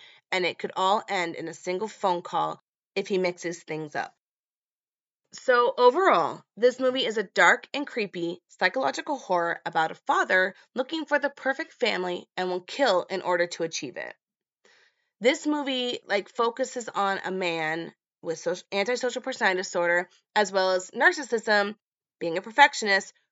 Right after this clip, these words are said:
who preys on vulnerable women by coming off as charming and stable. Jerry is what true evil looks like,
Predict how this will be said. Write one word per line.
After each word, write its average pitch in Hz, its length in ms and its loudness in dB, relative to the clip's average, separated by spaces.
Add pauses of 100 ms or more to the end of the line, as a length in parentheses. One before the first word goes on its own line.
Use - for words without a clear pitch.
(100)
who 220 100 0
preys 247 380 4
on 311 120 -2
vulnerable 247 440 -4
women 185 440 0 (440)
by 196 100 2
coming 269 380 -4
off 233 300 -2
as - 220 -10
charming 262 720 0 (180)
and 208 140 -6
stable. 107 500 -10 (560)
Jerry 240 380 6
is 240 160 -2
what 214 180 0
true 208 320 -2
evil 175 360 0
looks 139 260 -8
like, - 280 -12